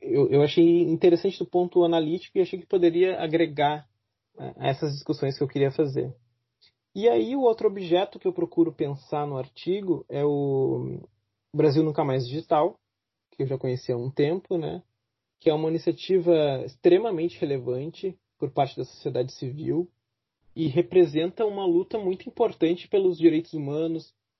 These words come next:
pela memória e a justiça no país, né? Principalmente no, na, numa época em que, que é colocado em xeque, eh, certas questões desse passado ditatorial brasileiro.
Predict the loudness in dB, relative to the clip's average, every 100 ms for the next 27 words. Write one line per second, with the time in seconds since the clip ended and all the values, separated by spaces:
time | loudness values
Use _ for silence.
0 | _ -4 -2 -2 -4 -2 0 0 0 0
1 | -2 -4 -6 -4 -4 -2 0 0 0 -10
2 | _ _ -16 -16 -10 -8 -4 -2 -2 2
3 | 2 2 _ _ _ -12 -6 -4 -4 -4
4 | -6 -8 -14 -20 _ _ _ _ -2 -2
5 | -2 -4 0 2 2 2 0 0 0 0
6 | 0 0 2 4 2 0 -8 _ _ _
7 | 0 4 2 2 -2 -4 -6 -6 -2 -2
8 | -4 _ -6 -6 -8 _ _ -8 -6 -6
9 | -4 -4 -4 -2 -2 -2 0 0 2 0
10 | 0 -8 -8 -6 0 0 0 -4 -4 -4
11 | -6 -2 -2 0 0 -2 -2 0 0 -2